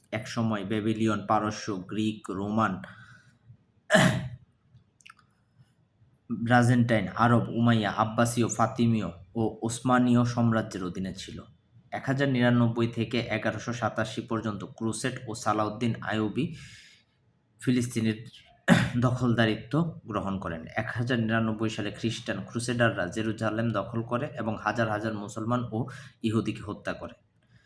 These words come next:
এগারোশো সাতাশি সালে সালাউদ্দিন আইয়ুবী এই শহর পুনরুদ্ধার করেন এবং সব ধর্মের মানুষের জন্য এটি উন্মুক্ত করেন।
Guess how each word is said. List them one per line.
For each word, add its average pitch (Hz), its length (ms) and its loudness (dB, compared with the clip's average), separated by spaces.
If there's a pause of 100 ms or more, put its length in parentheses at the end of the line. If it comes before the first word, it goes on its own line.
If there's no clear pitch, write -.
(340)
এগারোশো 147 420 6
সাতাশি 147 380 2
সালে 127 220 2
সালাউদ্দিন 120 640 2
আইয়ুবী 107 460 2 (280)
এই 120 120 4
শহর 120 320 2
পুনরুদ্ধার 117 580 0
করেন 120 300 0
এবং 110 280 -4
সব 135 360 0
ধর্মের 117 280 2
মানুষের 107 400 -4
জন্য 117 280 -2 (120)
এটি 110 220 -4
উন্মুক্ত 95 480 -8
করেন। - 420 -18